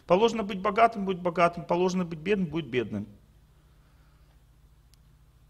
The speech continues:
Благость, что такое благость? Человек говорит: "Всё, надоело мне так жить, хочу жить с позиции знания, хочу всем творить добро, хочу с позиции разума жить, хочу не, не обращать внимания на то, что мне плохо делают, хочу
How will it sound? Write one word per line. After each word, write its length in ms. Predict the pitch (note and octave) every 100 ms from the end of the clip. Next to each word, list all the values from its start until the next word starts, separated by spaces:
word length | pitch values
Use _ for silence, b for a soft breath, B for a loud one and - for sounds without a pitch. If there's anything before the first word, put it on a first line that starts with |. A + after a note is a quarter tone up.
| _ _
Благость, 480 | A#2+ F#3+ F#3+ F3+ F3
что 120 | -
такое 220 | F#3+ - E3
благость? 400 | E3+ D#3+ D3 -
Человек 160 | F3+
говорит: 180 | F3 E3+
"Всё, 240 | - G#3
надоело 400 | G#3+ F3+ F#3 G#3+
мне 140 | G#3+ F#3+
так 180 | F3+ D#3
жить, 160 | F3+
хочу 260 | - - G#3+
жить 220 | F#3+ G3
с 40 |
позиции 460 | - E3 F#3+ - E3+
знания, 400 | D3 F#3 G#3 G#3
хочу 300 | G3 F3 F#3
всем 240 | - F#3
творить 340 | F3 E3+ E3 D#3+
добро, 300 | E3 F3 G#3
хочу 260 | G3+ -
с 60 | F3
позиции 400 | - E3 F3 -
разума 460 | E3+ G3 G#3 G#3 G#3
жить, 240 | G#3 G3+ B B -
хочу 340 | F3+ - G3
не, 200 | F3+ F3+
не 160 | F3+ F3+
обращать 480 | F3+ F3+ G3+ F#3 F#3+
внимания 280 | F3+ E3+
на 60 | E3
то, 120 | F#3
что 160 | F3 E3+
мне 120 | E3+
плохо 320 | E3+ E3+ F3+
делают, 380 | D#3+ A3 A#3 A3+
хочу 420 | - F3 G3+ F#3+